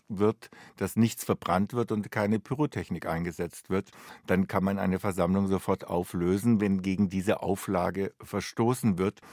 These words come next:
Wichtiger scheint mir folgender Punkt. Am Volksverhetzungsparagraphen gibt es Nachbesserungsbedarf. Die Volksverhetzung wird zum Beispiel beschränkt auf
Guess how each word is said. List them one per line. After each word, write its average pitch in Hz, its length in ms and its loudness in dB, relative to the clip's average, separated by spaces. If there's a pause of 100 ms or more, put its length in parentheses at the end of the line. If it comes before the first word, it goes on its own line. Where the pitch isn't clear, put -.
(320)
Wichtiger 135 500 2
scheint 110 300 2
mir 101 80 2
folgender 131 480 0
Punkt. 131 420 -4
Am 98 440 0 (200)
Volksverhetzungsparagraphen 113 1900 -4
gibt - 220 -4
es 101 160 -2
Nachbesserungsbedarf. 104 1300 0
Die 104 120 -8
Volksverhetzung 104 880 -2
wird 101 140 -6
zum 101 140 -4
Beispiel 98 320 -4
beschränkt 98 500 -4
auf 101 200 -2